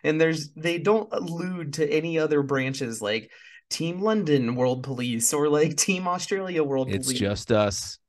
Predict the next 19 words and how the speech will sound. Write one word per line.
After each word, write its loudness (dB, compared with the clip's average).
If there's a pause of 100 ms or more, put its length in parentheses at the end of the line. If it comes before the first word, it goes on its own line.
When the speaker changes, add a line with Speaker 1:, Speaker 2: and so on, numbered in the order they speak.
(200)
Speaker 1:
It's 2
Speaker 2:
We're 10
in 8
Speaker 1:
just 2
Speaker 2:
charge. 6 (280)
Speaker 1:
how 0
narcissistic 2
we 0
are 2
that -2
we're -2
gonna 0
protect -4
the 0
world. -2
<laughs> -6
Like 4
Speaker 2:
Oh, 8
absolutely. 4